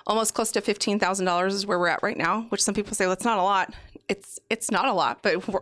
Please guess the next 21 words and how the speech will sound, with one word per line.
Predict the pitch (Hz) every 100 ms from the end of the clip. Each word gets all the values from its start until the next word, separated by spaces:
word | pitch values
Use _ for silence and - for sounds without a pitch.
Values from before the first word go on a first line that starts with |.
| -
our | -
goal | 202 208
is | 208
to | 175
break | 185 180 208
even, | 240 170 180
so | 196
we're | 190
doing | 214 220
pretty | 214 190
good. | 190 208 208 - - - - -
And | 320 349 311
the |
first | 302 254 -
year, | 262
you | 247 240
have | 233
a | 220
lot | 202 196
of | 196
things. | 185 175 196 -